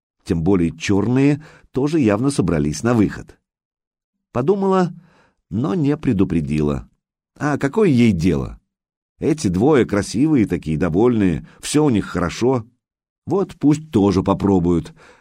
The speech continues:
как это, когда тебя всякие твари. Да и не сделают им ничего. Деньги заберут, парня поколотят. Но ему что? Вон он какой здоровый.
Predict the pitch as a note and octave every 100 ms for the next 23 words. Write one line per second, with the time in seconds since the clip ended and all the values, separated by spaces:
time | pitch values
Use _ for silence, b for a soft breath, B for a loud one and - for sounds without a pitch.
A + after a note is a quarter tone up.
0 | b A#2 A2 E2+ D#2 F2 E2+ F2+ E2+ F#2+
1 | - A2 E2 E2 - G#2+ F#2+ D2 A1 _
2 | _ _ _ _ _ _ _ _ D#3 E3
3 | A2 G2 D#2 A#2 A2 F2+ D#2+ D#2 E2 -
4 | E2 C2 - b b b b - C3 C#3+
5 | A#2 G#2 G#2 G#2+ G2 - - _ - F#3
6 | D#3 A2+ A2 A#2+ A2+ G#2+ F#2 - - B
7 | B - G3+ E3 C3+ - A#2+ E2 - _
8 | - G2 C3+ B2+ F#2 F2+ F#2+ C#2 A#2+ A#2
9 | F#2 C#2 A#1+